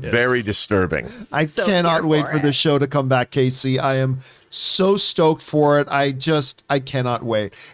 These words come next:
Speaker 1: A-Train. I mean, again, I particularly, I don't know why, I love scenes when, like, Homelander turns on his fellow Seven members. Like, there's
Speaker 3: Mm-hmm.
Speaker 1: something, when you see these incredibly powerful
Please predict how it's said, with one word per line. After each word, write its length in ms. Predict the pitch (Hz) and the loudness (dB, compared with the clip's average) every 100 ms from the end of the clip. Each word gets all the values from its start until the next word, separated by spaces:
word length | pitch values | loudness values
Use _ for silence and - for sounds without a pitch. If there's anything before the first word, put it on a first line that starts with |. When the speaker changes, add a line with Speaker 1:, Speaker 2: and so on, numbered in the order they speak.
| - | -4
Speaker 1:
A-Train. 680 | 180 196 - 190 185 180 - - | -2 -2 -2 0 0 -2 -6 -6
I 100 | 165 | -2
mean, 120 | 175 | 0
again, 260 | 170 214 170 - - | 0 0 -4 -6 -4
I 200 | 185 339 | -2 -2
particularly, 560 | - 302 220 202 214 | -4 -6 -8 -6 -4
I 120 | - 190 | -2 -2
don't 140 | 302 | -2
know 60 | 277 | -2
why, 300 | 165 165 170 | 0 0 0
I 60 | |
love 340 | 226 165 180 190 | -2 0 0 0
scenes 560 | - 165 156 131 - - _ _ _ _ _ - | -2 -2 -4 -4 -6 -10 _ _ _ _ _ -2
when, 280 | 151 143 | 0 0
like, 340 | 139 135 131 - _ _ _ | 0 0 0 -6 _ _ _
Homelander 520 | 156 214 320 240 185 | 0 2 2 0 -2
turns 400 | - - 160 165 | -4 -2 0 2
on 140 | 135 127 | 0 0
his 160 | 120 | -2
fellow 320 | - 135 135 117 | 0 0 2 0
Seven 440 | - 120 131 139 | 0 -2 -2 -4
members. 420 | 104 87 87 90 | -6 -10 -10 -6
Like, 100 | 143 139 | -4 0
there's 120 | 160 | 0
Speaker 3:
Mm-hmm. 40 | - | 0
Speaker 1:
something, 380 | 233 277 233 - - _ | -2 -4 -6 -10 -20 _
when 160 | 180 185 | 0 2
you 160 | 294 | 2
see 240 | - 262 233 | 0 0 0
these 340 | 196 180 - | 0 0 -2
incredibly 680 | 190 170 - - 202 226 202 | -2 -6 -6 -6 -4 -4 -6
powerful 480 | - 160 160 - | -4 0 0 -2